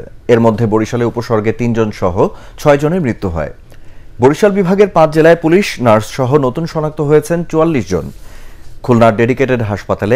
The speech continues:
একজন এবং মেডিকেল কলেজ হাসপাতালে চিকিৎসাধীন করোনা উপসর্গ নিয়ে একজনের মৃত্যু হয়। মৃত দুইজনই নড়াইল জেলার বাসিন্দা। একই সময় বিভাগে একশো চল্লিশ জন করোনায় আক্রান্ত শনাক্ত হয়েছেন। নোয়াখালীতে গত চব্বিশ ঘন্টায় একজনের মৃত্যু হয়েছে।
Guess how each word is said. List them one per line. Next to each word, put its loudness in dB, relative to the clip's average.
একজন 2
এবং 2
মেডিকেল 0
কলেজ 0
হাসপাতালে -2
চিকিৎসাধীন 0
করোনা 2
উপসর্গ -2
নিয়ে 2
একজনের 0
মৃত্যু -4
হয়। -6
মৃত 2
দুইজনই 2
নড়াইল 4
জেলার 4
বাসিন্দা। -4
একই 2
সময় -2
বিভাগে -2
একশো 0
চল্লিশ 2
জন 2
করোনায় 2
আক্রান্ত -2
শনাক্ত -2
হয়েছেন। -4
নোয়াখালীতে 2
গত 2
চব্বিশ 0
ঘন্টায় 0
একজনের 0
মৃত্যু -8
হয়েছে। -2